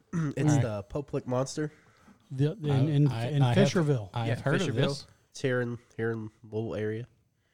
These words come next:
Speaker 1: It's a
Speaker 3: Only
Speaker 1: half
Speaker 3: about, uh, fifteen minutes from where we're sitting.
Speaker 1: Yeah.
Speaker 3: Yeah.
Speaker 1: It's a, supposed to be a half man, half goat. And
Speaker 2: Lives.
Speaker 1: he lures his victims in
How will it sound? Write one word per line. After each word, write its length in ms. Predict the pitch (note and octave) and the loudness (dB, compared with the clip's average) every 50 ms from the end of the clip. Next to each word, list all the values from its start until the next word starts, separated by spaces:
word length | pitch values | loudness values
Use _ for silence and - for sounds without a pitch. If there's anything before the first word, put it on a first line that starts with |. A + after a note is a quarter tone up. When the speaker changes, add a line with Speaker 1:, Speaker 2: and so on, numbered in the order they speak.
| _ _ _ _ _ _ _ | _ _ _ _ _ _ _
Speaker 1:
It's 180 | A#2 - - | -12 -8 -4
a 320 | A2 G#2 F#2 F#2+ F#2+ G2 G2 - | -4 -4 -2 -4 -6 -8 -6 0
Speaker 3:
Only 220 | C#3 C#3 D3 D#3 | 4 6 6 6
Speaker 1:
half 60 | D#3 D3 | 6 6
Speaker 3:
about, 300 | D#3+ D#3+ D#3+ - - F3+ | 4 2 2 2 2 2
uh, 260 | E3+ E3+ E3+ E3+ E3 - _ _ _ _ _ _ _ _ _ _ | 4 4 4 4 2 0 _ _ _ _ _ _ _ _ _ _
fifteen 340 | - E3+ D#3+ - - F3+ F3 | -4 -4 -2 0 0 2 2
minutes 240 | E3+ E3+ F3 D#3+ - | 4 2 2 0 -2
from 160 | - F3+ E3+ | -2 0 2
where 140 | F3 F3 F3 | 2 2 2
we're 100 | F3 E3+ | 2 0
sitting. 300 | C#3 - F#3+ E3 B2 G2+ - _ _ _ | 0 0 0 0 -2 -6 -8 _ _ _
Speaker 1:
Yeah. 120 | G#2+ C3+ C3 - _ E3 | -16 -14 -14 -14 _ -10
Speaker 3:
Yeah. 140 | F#3+ G3+ C#3+ - _ _ _ _ _ _ _ _ | -8 -8 -10 -12 _ _ _ _ _ _ _ _
Speaker 1:
It's 120 | A2 - - | -14 -8 -4
a, 160 | G2+ F#2+ F#2 | -4 -4 -4
supposed 280 | - - C3 B2 - - | -4 -4 -6 -6 -4 -2
to 60 | A2 | -4
be 40 | G2+ | -4
a 80 | G2 | -4
half 300 | F#2+ - F#2+ G#2+ - - A2+ | -4 -4 -4 -4 -4 -6 -6
man, 340 | A2+ A2 A2 A2+ A2 G#2+ - _ _ - | -4 -4 -4 -4 -6 -8 -12 _ _ -6
half 220 | G#2+ G2+ - _ | -6 -6 -4 _
goat. 240 | - G#2 G#2 G#2+ - _ _ _ _ _ _ _ _ _ _ _ _ _ _ _ _ _ _ _ _ _ _ - _ _ _ _ - _ _ _ _ _ _ _ | -4 -4 -4 -4 -6 _ _ _ _ _ _ _ _ _ _ _ _ _ _ _ _ _ _ _ _ _ _ -20 _ _ _ _ -20 _ _ _ _ _ _ _
And 120 | G#2 G2 G2 | -10 -8 -6
Speaker 2:
Lives. 560 | G2+ G2+ F#2+ F#2+ - - - - - - - - | -4 -4 -6 -8 -8 -12 -12 -12 -12 -16 -16 -16
Speaker 1:
he 120 | A2+ G2+ F#2+ | -18 -16 -12
lures 640 | G2+ G2+ A#2 B2 B2 A#2+ A2 G2+ G2 G2+ - - _ _ _ _ _ - | -8 -6 -4 -4 -4 -4 -6 -8 -10 -14 -18 -20 _ _ _ _ _ -8
his 320 | G#2+ G2 F#2+ F2+ F#2 - | -6 -6 -6 -8 -12 -10
victims 480 | - A#2 A2+ - _ G#2+ G2 G2 F#2+ G2+ | -8 -8 -8 -8 _ -12 -12 -10 -10 -10
in 320 | G2 F#2+ F#2+ F#2+ F#2+ | -8 -8 -8 -10 -10